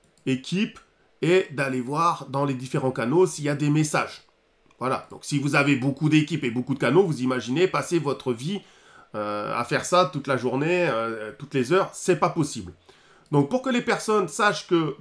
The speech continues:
je m'adresse à eux, eh bien, dans les mails, on utilise, euh, tout simplement, bah, l'adresse mail, hein, euh, un numéro de téléphone, quand je dois appeler quelqu'un, bah, je fais son numéro.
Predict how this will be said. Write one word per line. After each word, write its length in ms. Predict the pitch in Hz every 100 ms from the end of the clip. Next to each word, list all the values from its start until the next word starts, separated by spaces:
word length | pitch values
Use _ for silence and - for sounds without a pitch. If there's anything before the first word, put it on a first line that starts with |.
| -
je 160 | 113
m'adresse 440 | 120 135 131 143 127
à 100 | 135
eux, 220 | 247 330 - - - -
eh 60 |
bien, 220 | 123 113 -
dans 260 | 117 226 254
les 140 | 240
mails, 400 | 214 202 185 117 -
on 140 | 160 185
utilise, 760 | 160 196 175 185 165 - - _ _ _
euh, 120 | 101 98
tout 120 | 147
simplement, 540 | 147 143 139 135 135 127
bah, 180 | - -
l'adresse 460 | 101 - 113 -
mail, 400 | 156 240 330 311 - _ _ _ -
hein, 240 | 123 214 - _ -
euh, 140 | 107 -
un 100 | 147
numéro 280 | 180 190 190
de 60 |
téléphone, 460 | 196 190 190 202 180
quand 80 | 147
je 80 | 127
dois 80 |
appeler 220 | 147 170 156
quelqu'un, 320 | 156 175 160
bah, 100 | 98
je 100 | -
fais 120 | 123
son 180 | - 123
numéro. 600 | 123 135 156 226 311